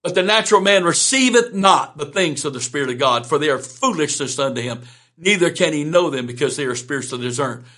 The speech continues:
But he that is spiritual judgeth all things, yet he himself is judged of no man. For what man knoweth, for who hath known the mind of the Lord that he may instruct him?"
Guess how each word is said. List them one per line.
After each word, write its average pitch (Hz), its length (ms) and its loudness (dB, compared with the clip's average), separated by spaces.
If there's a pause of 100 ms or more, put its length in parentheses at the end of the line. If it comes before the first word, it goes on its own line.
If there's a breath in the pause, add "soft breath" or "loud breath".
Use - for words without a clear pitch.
(320 soft breath)
But 180 160 4
he 240 280 4
that 254 200 6
is 226 300 8
spiritual 190 560 2
judgeth 170 480 2
all 196 280 8
things, 120 460 -6 (380 soft breath)
yet 180 400 4
he 208 180 2
himself 180 480 2
is 147 200 -4
judged 160 260 2
of 147 160 2
no 185 180 0
man. 127 280 -6 (320 loud breath)
For 160 180 4
what 240 320 6
man 208 380 4
knoweth, 196 340 6 (1200)
for 170 200 8
who 247 160 6
hath 196 180 4
known 190 320 2
the 160 100 -2
mind 185 580 2
of 165 200 -4
the 156 80 0
Lord 131 600 2
that 127 180 -2
he 147 80 -4
may 143 220 -2
instruct 135 440 -4
him?" 98 200 -14